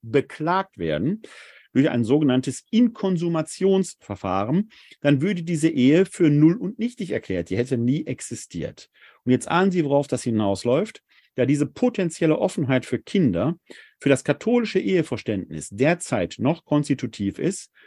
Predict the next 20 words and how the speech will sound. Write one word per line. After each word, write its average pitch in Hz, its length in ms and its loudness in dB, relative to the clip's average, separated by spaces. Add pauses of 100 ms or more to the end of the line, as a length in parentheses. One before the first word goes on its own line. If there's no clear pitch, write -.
(280)
können 190 380 2
Paare, 170 640 0 (140)
die 123 180 0
nicht 202 260 2
in 165 120 0
der 151 120 2
Lage 170 360 -2
sind, 87 280 -4
Kinder 95 280 -2
zu 90 100 -8
zeugen 117 480 0
oder 240 340 2
wo 143 120 -2
der 127 100 2
Kinderwunsch 170 640 -4
wissentlich 202 480 -8
ausgeschlossen 85 680 -4
wird, 92 260 -2 (360)
nicht 165 300 0
heiraten. 160 600 -4